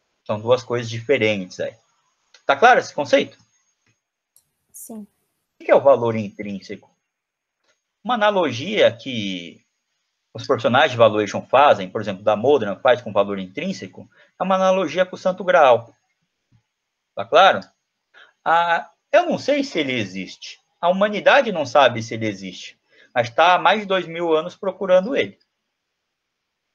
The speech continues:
Speaker 1: Tá claro? Ele não é algo, vamos dizer assim, observável. Ele é composto por premissas, ele é composto por fundamentos,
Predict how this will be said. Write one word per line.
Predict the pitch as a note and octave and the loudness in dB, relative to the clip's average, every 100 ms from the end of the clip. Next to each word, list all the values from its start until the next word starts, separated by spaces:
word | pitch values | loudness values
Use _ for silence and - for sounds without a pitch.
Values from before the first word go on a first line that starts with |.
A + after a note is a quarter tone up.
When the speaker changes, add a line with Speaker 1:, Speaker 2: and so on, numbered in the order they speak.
| _ _ - | _ _ -12
Speaker 1:
Tá | G#2+ | 2
claro? | F3+ G3 | 4 4
Ele | G3+ | 4
não | G3+ G3+ | 2 2
é | |
algo, | A#3+ A#3+ G3+ G#3 G3 G#3 G#3+ | 4 4 2 -2 -4 -6 -8
vamos | D3 D#3+ C#3 | -8 -8 -4
dizer | C#3 C#3+ | 0 2
assim, | B2 - D3+ D3 C#3+ - _ _ - | 2 -4 -8 -8 -12 -18 _ _ 0
observável. | E3+ F3 F3 - D3+ A2 A#2 A#2 G2+ F2+ E2 - _ - - _ _ _ _ _ _ _ _ - - | 2 2 -2 0 0 4 4 6 4 -2 -10 -12 _ -20 -20 _ _ _ _ _ _ _ _ -12 -6
Ele | D#3 F#3+ | 0 2
é | |
composto | F#3 G3 F#3 F#3 F3+ - | 4 0 0 0 0 -4
por | G3+ G3 | -4 0
premissas, | G#3 A3 F3 G#3 - G#2 - - | 4 4 0 -6 -6 -8 -10 -12
ele | B2+ C#3 | -6 -4
é | |
composto | E3+ D3+ F3 D#3 - | -4 -4 -8 -8 -8
por | F#3+ F#3 | -8 -8
fundamentos, | - F#3+ G3+ F3+ E3 G3 A3+ - G2+ - | -10 0 2 2 0 0 -2 -6 -12 -12